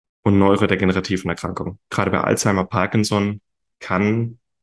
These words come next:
ähm, wenn sich neue Nervenzellen bilden,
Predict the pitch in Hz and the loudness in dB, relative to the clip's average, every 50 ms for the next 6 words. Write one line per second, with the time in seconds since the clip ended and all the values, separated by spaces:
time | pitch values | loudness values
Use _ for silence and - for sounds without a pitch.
0 | _ _ - 95 92 92 92 90 90 90 90 92 98 101 110 98 95 98 92 90 | _ _ -2 0 2 2 2 2 2 0 2 2 2 2 0 0 0 0 2 2
1 | 90 90 90 87 90 87 92 - - 95 - 92 87 90 90 90 101 110 110 113 | 0 0 -2 -2 -2 -4 -4 -4 -4 -4 -2 -2 0 2 4 4 4 4 2 0
2 | 113 113 | -2 -4